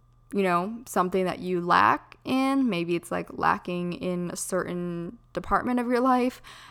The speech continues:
And then also personality flaws that can be corrected. So the next step would be deciding how you will work to improve on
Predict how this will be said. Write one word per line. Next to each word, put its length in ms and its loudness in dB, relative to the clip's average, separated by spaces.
And 180 4
then 160 4
also 420 8
personality 760 2
flaws 560 4
that 280 -2
can 500 0
be 380 -2
corrected. 920 -2
So 440 2
the 140 0
next 300 2
step 260 0
would 160 -2
be 420 2
deciding 880 4
how 340 8
you 220 2
will 160 4
work 480 4
to 360 4
improve 680 0
on 420 4